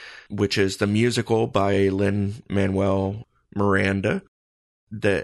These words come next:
and I, I really enjoy the, the music of it. I'm a fan of the musical style, the rap musical style that, that he uses.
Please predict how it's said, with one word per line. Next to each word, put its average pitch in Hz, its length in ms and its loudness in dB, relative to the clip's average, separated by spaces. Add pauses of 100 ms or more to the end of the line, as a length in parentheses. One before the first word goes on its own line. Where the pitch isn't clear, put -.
and 101 220 0
I, 104 340 2 (100)
I 110 120 2
really 123 560 2
enjoy 110 420 0
the, 101 380 0
the 107 80 -2
music 117 420 0
of 110 140 0
it. 110 200 0
I'm 98 480 -4
a 98 100 0
fan 110 440 0
of 104 140 -2
the 101 80 -2
musical 101 480 -4
style, 101 360 0
the 95 120 -4
rap 101 400 -2
musical 95 360 -4
style 98 540 -2 (560)
that, 95 420 -2
that 104 200 0
he 98 160 -4
uses. 98 560 0